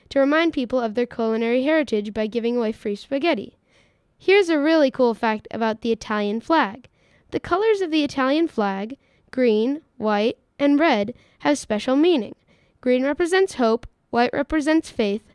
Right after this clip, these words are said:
and red signals charity. Let me talk about some really interesting laws in Italy. In two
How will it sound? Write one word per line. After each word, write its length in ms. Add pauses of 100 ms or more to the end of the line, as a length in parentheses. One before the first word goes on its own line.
(100)
and 200
red 240
signals 420
charity. 540 (580)
Let 140
me 100
talk 260
about 220
some 200
really 340 (340)
interesting 880
laws 640
in 100
Italy. 440 (640)
In 180
two 220